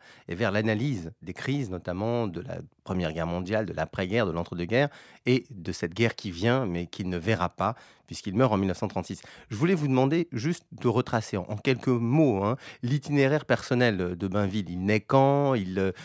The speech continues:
il y a une autre caractéristique dont on discutera, son, le fait qu'il est autodidacte. Donc, un, un petit peu ce, ce, cette dimension, j'allais dire, de la personne. Peut-être pas de l'intimité, puisque vous avez quand même regardé son journal de guerre, hein,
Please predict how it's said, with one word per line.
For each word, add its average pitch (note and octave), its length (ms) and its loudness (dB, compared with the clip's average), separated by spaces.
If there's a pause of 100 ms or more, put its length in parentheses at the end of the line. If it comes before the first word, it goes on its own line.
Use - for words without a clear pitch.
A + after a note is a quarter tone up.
(120)
il A2+ 80 -6
y A#2+ 60 4
a A2+ 60 6
une A#2 100 2
autre B2 180 2
caractéristique A2 480 0
dont G#2 160 0
on G#2+ 60 -2
discutera, B2 480 0
son, G2 280 -6
le G2 100 -10
fait G#2 120 -6
qu'il F#2 140 -12
est - 80 -12
autodidacte. A#2+ 640 2 (320)
Donc, B2 240 2
un, C#3 80 2 (400)
un D#3+ 100 6
petit E3+ 140 -2
peu G3+ 220 4
ce, - 100 0 (240)
ce, C#3+ 220 4
cette C#3 180 2
dimension, D3+ 460 4
j'allais B2 180 4
dire, C3+ 120 2
de - 40 -2
la A2 80 4
personne. G#2 480 0
Peut-être - 240 -4
pas A#2+ 140 6
de G#2 40 2
l'intimité, C#3 580 4
puisque - 260 -8
vous F#2 180 -2
avez F#2+ 160 0
quand G2+ 140 2
même G#2+ 140 2
regardé F#2+ 340 0
son F#2+ 140 -4
journal F#2 260 -2
de F#2+ 100 0
guerre, C#3 320 2
hein, C3+ 180 2